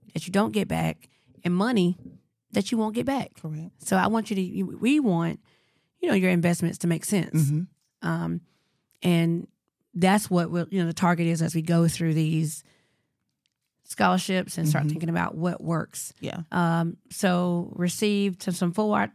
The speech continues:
Speaker 1: Jordan received some full ride
Speaker 2: Mm-hmm.
Speaker 1: offers from schools she's not interested in.
Speaker 2: Yeah.
Speaker 1: But then has shifted, you said, kinda her order of her list.
Speaker 2: Mm-hmm.
Speaker 1: So we, I'm sharing, you know, I use Jordan as an example
Speaker 2: Yeah.
Speaker 1: because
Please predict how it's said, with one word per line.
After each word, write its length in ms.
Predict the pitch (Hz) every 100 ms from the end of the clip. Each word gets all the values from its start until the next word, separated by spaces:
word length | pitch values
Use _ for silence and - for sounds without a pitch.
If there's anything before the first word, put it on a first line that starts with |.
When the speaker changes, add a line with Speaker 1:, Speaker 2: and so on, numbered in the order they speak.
| -
Speaker 1:
Jordan 240 | 196 196
received 280 | 185 175 185
some 100 | 190
full 160 | 190 170
ride 180 | 156 156
Speaker 2:
Mm-hmm. 80 |
Speaker 1:
offers 380 | 160 165 165 165
from 160 | - 170
schools 280 | - 165 165
she's 120 | 170
not 180 | 170 156
interested 380 | 156 151 -
in. 220 | 156 156 156 _ _
Speaker 2:
Yeah. 260 | 160 143 - 170 - _ -
Speaker 1:
But 220 | 180 175
then 540 | 180 175 170 165 160 - _ _ _ _ _ _ _ -
has 360 | 185 170 - -
shifted, 440 | - 208 202 180
you 160 | - 175
said, 320 | 175 170 160 - _ - - _ _ -
kinda 240 | 202 180
her 120 | 180
order 280 | - 180 165
of 140 | - 156
her 100 | 160
list. 360 | 160 151 175
Speaker 2:
Mm-hmm. 180 | 151 156
Speaker 1:
So 60 | 185
we, 160 | 214 -
I'm 160 | 185
sharing, 400 | 180 254 277 220
you 80 | 202
know, 100 | 175
I 60 | 170
use 220 | 202 214
Jordan 240 | 190 170
as 60 | 160
an 60 | 160
example 320 | 170 165 165
Speaker 2:
Yeah. 40 |
Speaker 1:
because 340 | 170 - 156